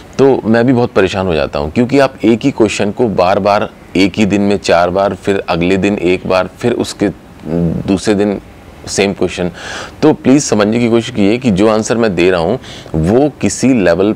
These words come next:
पर या कुछ सोच समझ के आपको answer दे रहा हूँ। एक ही question का रोना पीटते रहना वो ठीक नहीं है, Right? तो हम अपने चलते हैं topic पर। तो आपको, अगर वो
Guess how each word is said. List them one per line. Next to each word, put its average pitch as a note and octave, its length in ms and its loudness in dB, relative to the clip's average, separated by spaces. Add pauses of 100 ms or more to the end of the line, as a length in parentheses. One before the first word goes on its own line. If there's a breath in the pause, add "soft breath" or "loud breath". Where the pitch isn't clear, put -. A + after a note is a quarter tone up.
(100)
पर G2+ 180 0
या G2 160 0
कुछ A#2 220 -4
सोच A2+ 240 -2
समझ G2 300 -4
के F#2 100 -2
आपको D#2 240 -2
answer C#2+ 240 -6
दे C#2+ 160 -4
रहा C#2 100 -4
हूँ। - 280 -14
एक G#2+ 220 0
ही B2+ 60 0
question B2 440 -2
का A#2+ 320 2 (380 loud breath)
रोना G#2 280 4
पीटते G#2+ 340 0
रहना G#2+ 220 0
वो A2 180 2 (140)
ठीक G2 180 -2
नहीं C#2 220 -4
है, D2 160 -8 (720 loud breath)
Right? A#2 200 2 (120)
तो A2+ 80 0
हम G#2+ 120 0
अपने G#2 200 0
चलते F2+ 260 -2
हैं - 80 -6
topic D2+ 240 -6
पर। C2+ 200 -8 (560 loud breath)
तो C#3+ 260 2
आपको, A2 340 -2
अगर A2+ 240 0
वो B2+ 220 0